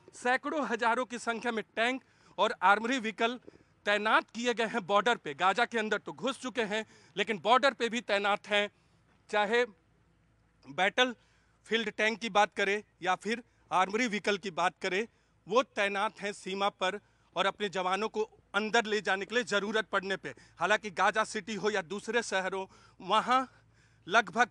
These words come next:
कब्जा कर लिया है। गाजा सिटी के अंदर बड़ी लड़ाई चल रही है और इन बख्तरबंद गाड़ियों को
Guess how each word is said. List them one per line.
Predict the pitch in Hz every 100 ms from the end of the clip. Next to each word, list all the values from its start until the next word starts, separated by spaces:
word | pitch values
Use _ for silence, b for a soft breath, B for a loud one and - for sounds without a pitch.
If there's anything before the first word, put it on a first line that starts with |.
| -
कब्जा | 185 156 233
कर | 226 214
लिया | 214 214
है। | 180 202 190
गाजा | 185 190 220
सिटी | - 175 214
के | 208
अंदर | 196 196
बड़ी | 151 190
लड़ाई | 247 220 208
चल | 202 208
रही | 180
है | 180 185 b b b
और | 185 202
इन | 269
बख्तरबंद | 208 208 - 214 196 208
गाड़ियों | 180 190 214
को | 202